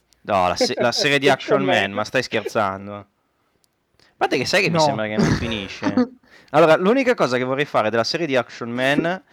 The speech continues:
Speaker 1: ehm, che tra l'altro c'è tutta su YouTube,
Speaker 3: Sono
Speaker 1: è
Speaker 3: le
Speaker 1: commentare
Speaker 3: intro e gli outro.
Speaker 1: è commentare il minifilm.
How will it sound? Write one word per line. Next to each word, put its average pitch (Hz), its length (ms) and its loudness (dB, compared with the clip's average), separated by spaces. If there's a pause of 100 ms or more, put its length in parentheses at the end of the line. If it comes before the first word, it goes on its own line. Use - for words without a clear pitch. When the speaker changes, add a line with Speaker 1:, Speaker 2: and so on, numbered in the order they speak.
(260)
Speaker 1:
ehm, 113 920 4
che 139 140 -6
tra 135 120 0
l'altro 175 220 2
c'è 135 140 -6
tutta - 240 -10
su - 140 -10
YouTube, 131 560 -6
Speaker 3:
Sono 160 60 2
Speaker 1:
è - 120 0
Speaker 3:
le - 20 0
Speaker 1:
commentare 165 640 2 (100)
Speaker 3:
intro 147 60 0
e 156 120 -4
gli 156 60 -4
outro. 143 480 -10 (320)
Speaker 1:
è 156 100 -4
commentare 185 400 0
il 190 60 -2
minifilm. 160 800 -4